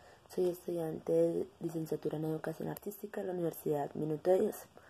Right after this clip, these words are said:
A continuación voy a responder unas preguntas sobre la temática de la docencia. La primera pregunta es, ¿cuál es el propósito de los docentes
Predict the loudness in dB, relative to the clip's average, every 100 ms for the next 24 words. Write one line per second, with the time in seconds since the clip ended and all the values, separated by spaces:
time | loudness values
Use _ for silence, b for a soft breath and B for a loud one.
0 | B B B B B B -14 -6 -2 0
1 | 2 2 4 4 6 4 4 0 -2 0
2 | 0 -2 2 4 4 2 -2 -6 -8 B
3 | B B B B -2 2 4 4 4 2
4 | 0 -2 -4 0 4 4 4 2 2 -2
5 | -12 -16 -20 -20 -20 -20 B B B B
6 | B 0 4 4 4 2 2 2 0 0
7 | 0 0 -2 -6 -14 -18 -20 -20 B B
8 | B -4 2 4 4 2 0 0 0 0
9 | 0 0 0 0 0 0 2 2 2 -4